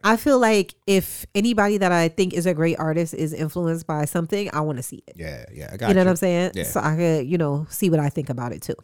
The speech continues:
Speaker 2: Right.
Speaker 1: Um, I'm actually just gonna start with the frivolous stuff. <laughs>
Speaker 2: Okay.
Speaker 1: My, you gonna be mad at my list. My list is all over the place.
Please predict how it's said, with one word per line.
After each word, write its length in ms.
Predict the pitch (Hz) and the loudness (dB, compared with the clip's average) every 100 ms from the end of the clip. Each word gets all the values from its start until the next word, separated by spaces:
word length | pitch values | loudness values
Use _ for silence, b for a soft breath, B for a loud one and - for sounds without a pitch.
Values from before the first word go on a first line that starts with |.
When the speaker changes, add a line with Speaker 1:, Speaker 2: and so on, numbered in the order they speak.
| _ | _
Speaker 2:
Right. 300 | - - - B B B B B _ | -12 -10 -12 B B B B B _
Speaker 1:
Um, 540 | 185 180 180 151 139 131 _ _ _ _ _ - | -4 -2 -2 -2 -6 -10 _ _ _ _ _ -2
I'm 100 | 220 | 0
actually 460 | 247 233 - 202 202 | 2 2 0 0 2
just 200 | 180 - | 0 0
gonna 220 | 185 165 | 2 0
start 480 | - - 175 165 151 | -2 2 4 4 2
with 320 | 170 165 - | 2 2 0
the 80 | 165 | -6
frivolous 440 | - 165 156 165 | -2 -2 0 -2
stuff. 420 | - 185 220 - 220 - | -2 -4 -4 -6 -4 -4
<laughs> 160 | 220 233 | -6 -4
Speaker 2:
Okay. 240 | 95 90 B B B | -4 -6 B B B
Speaker 1:
My, 180 | 233 311 294 | 2 2 2
you 160 | 254 370 | 2 4
gonna 120 | 392 | 4
be 100 | 294 | 2
mad 200 | 214 208 | 4 4
at 60 | 180 | 4
my 100 | 175 | 0
list. 240 | 170 165 | 0 0
My 100 | 233 | 0
list 280 | 320 294 - | 2 2 0
is 120 | 214 | -2
all 360 | 185 220 233 240 | 4 6 6 4
over 140 | 233 | 4
the 60 | 233 | 2
place. 520 | - 240 262 294 - | 2 0 0 -2 -6